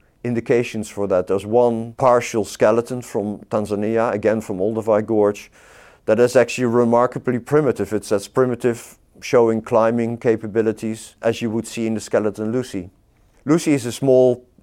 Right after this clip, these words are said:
female in the, in the pool of everything we know about Australopithecus afarensis. There's also much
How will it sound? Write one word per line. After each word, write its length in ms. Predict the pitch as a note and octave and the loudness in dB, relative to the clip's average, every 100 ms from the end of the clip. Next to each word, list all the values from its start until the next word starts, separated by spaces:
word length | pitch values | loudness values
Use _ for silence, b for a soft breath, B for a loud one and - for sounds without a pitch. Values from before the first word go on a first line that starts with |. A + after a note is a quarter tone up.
| _ | _
female 540 | - C#3 B2+ B2 G#2+ G#2 | -6 -2 0 4 4 4
in 120 | A2 | 2
the, 200 | G#2+ - | -2 -2
in 80 | A2 | -4
the 80 | |
pool 380 | G#2 - C3 A2+ | -4 0 2 2
of 100 | G2+ | 2
everything 440 | G#2+ A2 G#2+ A2 A2 | 0 -2 -4 -4 -2
we 120 | G#2 | 0
know 200 | G#2+ G#2+ | 2 2
about 240 | F#2+ G2 | 2 0
Australopithecus 760 | F2+ G2 - F#2 F#2 - E2+ D#2+ | 0 -4 -8 -12 -14 -14 -8 -6
afarensis. 640 | E2+ - G2 A2 A2+ A2 | -6 -6 -4 -4 -4 -6
There's 280 | - F#2 F2+ | 0 0 0
also 320 | F2+ F#2 G#2 | -2 -2 -4
much 280 | F2+ F#2 F2+ | -4 -4 -6